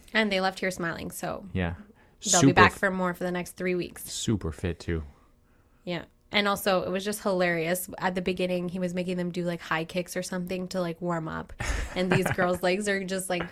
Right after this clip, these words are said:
Speaker 1: flying up to their face like it's nothing. It's
Speaker 2: Yeah,
Speaker 1: hilarious.
Speaker 2: super flexible figure skaters. So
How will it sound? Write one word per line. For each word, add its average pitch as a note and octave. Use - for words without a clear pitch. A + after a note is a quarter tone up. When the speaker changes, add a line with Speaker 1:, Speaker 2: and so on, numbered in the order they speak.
Speaker 1:
flying F3+
up F3
to F#3+
their E3+
face E3
like F#3
it's F3+
nothing. -
It's G#2+
Speaker 2:
Yeah, -
Speaker 1:
hilarious. -
Speaker 2:
super F#2+
flexible G2
figure G#2+
skaters. G#2
So G#2+